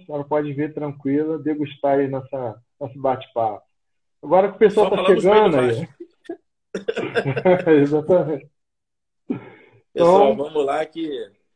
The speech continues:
Speaker 2: eles vão derrubar
Speaker 1: pessoal
Speaker 2: a gente
Speaker 1: Juiz de
Speaker 2: aí.
Speaker 1: Fora, abração aí. Falou, Eduardo? Então,
Speaker 2: Abraço.
Speaker 1: quem chegou agora, abração, até a próxima aí.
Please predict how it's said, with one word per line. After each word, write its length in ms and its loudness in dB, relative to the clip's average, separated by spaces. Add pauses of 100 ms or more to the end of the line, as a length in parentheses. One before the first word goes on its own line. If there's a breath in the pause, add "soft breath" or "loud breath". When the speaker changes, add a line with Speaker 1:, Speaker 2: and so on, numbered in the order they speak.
(400)
Speaker 2:
eles 100 -20
vão 140 -8
derrubar 260 4
Speaker 1:
pessoal 220 8
Speaker 2:
a 40 8
gente 80 2
Speaker 1:
Juiz 120 4
de 60 0
Speaker 2:
aí. 80 -4
Speaker 1:
Fora, 640 8
abração 680 0
aí. 320 0 (240)
Falou, 240 2
Eduardo? 400 0
Então, 120 -4
Speaker 2:
Abraço. 400 -4 (880)
Speaker 1:
quem 140 -2
chegou 200 2
agora, 340 2
abração, 640 -2
até 220 -8
a 60 -4
próxima 580 -10
aí. 300 -8